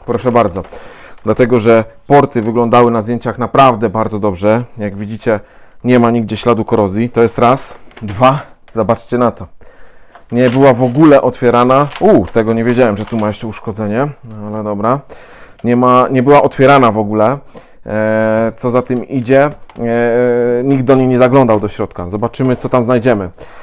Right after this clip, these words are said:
Spróbujemy też otworzyć klapkę, e, i zobaczymy, czy jest rozszerzenie pamięci. Zobaczę, gdzie mam jakiś śrubokręt. Sekundeczkę. Okej,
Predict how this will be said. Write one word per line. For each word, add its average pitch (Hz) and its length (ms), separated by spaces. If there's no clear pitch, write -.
Spróbujemy 131 480
też 135 180
otworzyć 135 640
klapkę, 147 640
e, 127 180
i 139 100
zobaczymy, 139 520
czy 135 140
jest 135 160
rozszerzenie 127 600
pamięci. 127 680
Zobaczę, 107 380
gdzie 107 120
mam 107 140
jakiś - 200
śrubokręt. 127 580
Sekundeczkę. 101 600
Okej, 110 420